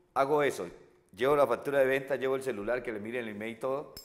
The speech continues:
y lo llevo donde Leonardo Gómez, en el segundo piso de Bucacentro. Usted sube las escaleras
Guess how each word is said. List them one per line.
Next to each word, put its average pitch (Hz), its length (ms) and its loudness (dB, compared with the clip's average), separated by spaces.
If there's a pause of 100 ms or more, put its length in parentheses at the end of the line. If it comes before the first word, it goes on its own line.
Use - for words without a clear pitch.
(400)
y 127 40 -8
lo 123 100 0
llevo 131 220 0
donde 135 180 -2
Leonardo 123 380 -4
Gómez, 123 300 -4
en 110 100 -2
el 98 80 -8
segundo 131 360 -6
piso 143 280 -6
de 139 60 -2
Bucacentro. 113 520 -6
Usted 127 180 -8
sube 160 200 -4
las 147 160 0
escaleras 127 500 -2